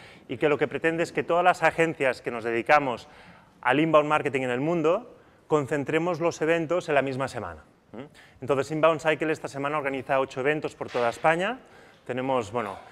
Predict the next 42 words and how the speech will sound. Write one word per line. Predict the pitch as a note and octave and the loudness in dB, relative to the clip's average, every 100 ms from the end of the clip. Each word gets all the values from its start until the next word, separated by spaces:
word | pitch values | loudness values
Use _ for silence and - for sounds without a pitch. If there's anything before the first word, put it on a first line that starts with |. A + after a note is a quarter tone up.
| - | -16
en | A#2 | -6
Zaragoza, | B2+ A#2+ B2+ D3 D3 | 2 4 4 2 2
en | |
Barcelona, | C3 B2 C#3 D3 C3+ | 2 2 2 4 6
Valencia, | C3 C#3+ D3 - D3 C#3 | 6 4 2 0 4 4
Bilbao, | C3 B2 C#3+ C#3+ C#3+ - - - - - | 4 4 6 6 2 -4 -20 -20 -20 -4
eh, | C3 B2+ A#2+ A#2+ | 0 2 2 0
en | B2+ C3 | 0 2
Málaga. | D3 D3 C#3+ C3+ C#3 C3 - - - - - - - _ _ _ - | 4 6 4 2 -2 -6 -18 -20 -20 -20 -20 -20 -20 _ _ _ -8
Y | F#3+ | -2
bueno, | D3+ C#3+ D3+ | 0 2 4
la | B2 | 4
idea | B2 C#3+ | 6 4
es, | D3+ | 4
pues, | D#3+ B2+ | 0 -2
difundir | B2+ - C3 C#3+ | -2 -4 -2 2
al | D#3 D3 | 2 2
máximo | D3 - E3 D#3+ | 0 0 -4 -2
el | |
concepto | C3+ A2 C3 D#3 | -2 -4 -4 -2
del | D3 C3+ | 0 0
inbound | C3 C3+ C#3+ C#3 | 0 0 0 -2
y | |
también | A#2+ B2 | -4 -2
del | C3 | -2
marketing | B2 A#2 A#2+ B2 | -2 -2 -4 -4
de | A2 | -2
contenidos. | A2+ G#2+ G2 F2 F2 - | -4 -6 -8 -10 -14 -14
Entonces, | - C3+ B2+ | -4 -4 -4
si | C3 | -4
tenéis | C3+ D#3 D#3+ | -2 -2 0
que | E3 D3+ - - - - | 0 0 -4 -20 -20 -14
hacer | A#2+ D3+ | -2 2
algún | D3 C3+ A2+ | 2 2 2
tweet, | D#3+ G#3+ G#3+ | 2 2 0
pues | C3 - | -6 -6
usad | C3 C#3 | -6 -6
por | - C3 | -6 -8
favor | - B2+ B2 | -4 -4 -4
este, | A#2 B2 G#2+ G2+ | -6 -6 -6 -6
este | G2 - | -12 -12
hashtag. | G#2+ G#2+ - G#2 | -8 -8 -8 -14